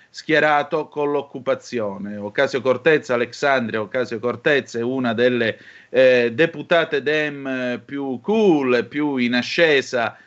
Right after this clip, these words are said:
e anche più radical chic dell'intero, eh, Partito Democratico, la quale appunto biasima l'inquilino della Casa Bianca per aver riconosciuto,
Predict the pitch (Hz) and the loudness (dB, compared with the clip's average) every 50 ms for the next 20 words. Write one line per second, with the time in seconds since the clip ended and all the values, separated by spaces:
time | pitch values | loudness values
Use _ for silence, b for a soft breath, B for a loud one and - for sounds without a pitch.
0 | B B - 117 131 135 123 - 123 107 - 143 143 139 127 120 120 131 147 147 | B B -6 -4 -4 -4 -4 -6 -8 -8 -6 -6 -6 -4 -2 -2 0 2 2 2
1 | 127 127 - 139 131 117 - - - 123 - - - - 110 104 113 113 110 110 | 0 0 -2 -2 -2 -2 -4 -6 -6 -6 -6 -8 -8 -8 -4 -2 -2 -2 -2 -4
2 | 113 107 110 104 131 127 123 120 113 107 98 - B B B B B B - 120 | -4 -6 -2 2 4 4 4 4 2 0 -4 -6 B B B B B B 0 2
3 | 117 113 113 - - - - - - 180 - 131 127 127 156 180 220 220 - 156 | 2 2 0 0 0 -2 -2 -2 -2 -6 -4 -2 0 0 0 0 0 -2 -2 0
4 | 123 113 110 107 107 - 151 - 185 190 180 165 151 135 123 123 143 156 - - | 0 0 -2 -4 -6 -8 -4 0 2 4 4 4 4 2 0 0 0 -2 -2 -4
5 | 123 113 113 117 131 131 131 - 123 123 117 113 120 120 107 113 131 139 113 110 | -6 -4 -4 -2 -4 -4 -6 -6 -10 -8 -8 -6 -8 -8 -4 0 2 2 2 2
6 | - - 127 120 120 117 113 117 113 110 110 127 127 139 139 127 120 120 117 117 | 0 -2 -6 -6 -6 -6 -6 -6 -8 -8 -8 -8 -8 -6 -4 -4 -2 -2 0 -2
7 | 120 113 135 135 - 165 147 139 139 147 147 147 131 - 127 104 117 120 120 123 | -2 -2 -2 -2 -2 -2 -2 0 0 0 2 0 0 -2 -4 -2 -2 0 0 2
8 | 127 139 127 127 123 120 139 139 151 147 - - - 131 123 117 120 117 104 - | 2 2 0 0 -4 -4 -4 -6 -6 -8 -8 -8 -6 -6 -4 -2 -2 -2 -4 -4